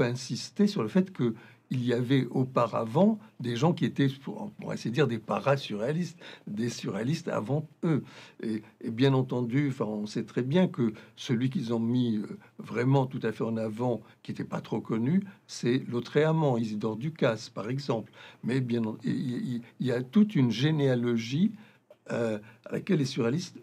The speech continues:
peuvent se rattacher. Mais il y a aussi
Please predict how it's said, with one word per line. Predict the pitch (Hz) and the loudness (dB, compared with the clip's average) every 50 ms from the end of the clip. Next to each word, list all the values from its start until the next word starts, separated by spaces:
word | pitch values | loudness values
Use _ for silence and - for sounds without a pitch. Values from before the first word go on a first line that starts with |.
| - - - | -20 -6 2
peuvent | - 151 156 156 | 4 4 4 4
se | - 143 | 0 0
rattacher. | 131 131 131 131 - 120 120 - - 98 107 113 | 0 0 0 0 -2 -4 -4 -4 -6 -6 -4 0
Mais | 120 143 175 220 247 254 - - - - _ _ _ - | 2 4 6 6 4 2 -2 -10 -20 -20 _ _ _ -2
il | - 139 131 | 0 2 4
y | 131 143 | 6 6
a | 143 131 | 6 6
aussi | 131 131 131 - - - - 151 135 123 113 | 6 4 2 0 -6 -4 -2 0 0 0 -2